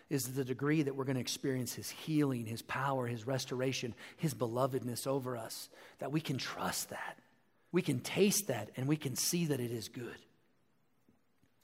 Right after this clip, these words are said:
Galatians four six, this is, as Paul builds through this, it's gonna be Galatians six and seven back to back.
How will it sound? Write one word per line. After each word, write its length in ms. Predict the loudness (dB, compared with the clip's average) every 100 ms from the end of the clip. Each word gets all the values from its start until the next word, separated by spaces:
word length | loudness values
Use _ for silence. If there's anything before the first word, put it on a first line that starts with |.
| -6
Galatians 500 | 2 6 6 4 0
four 380 | 0 -8 0 2
six, 420 | 2 6 6 6
this 240 | -2 0 2
is, 240 | 0 -2 -10 -20 -20 -20 -20 -20 _ _ _ -8 -6
as 80 |
Paul 300 | -4 4 6
builds 420 | 6 6 6 4 2
through 160 | 2
this, 260 | 4 2 2
it's 140 | 0
gonna 140 | 2 2
be 100 | 2
Galatians 520 | 2 4 2 2 0
six 300 | 0 -2 0
and 120 | -2
seven 340 | 4 4 4 4
back 260 | 4 4
to 80 | 0
back. 380 | -2 -2 -4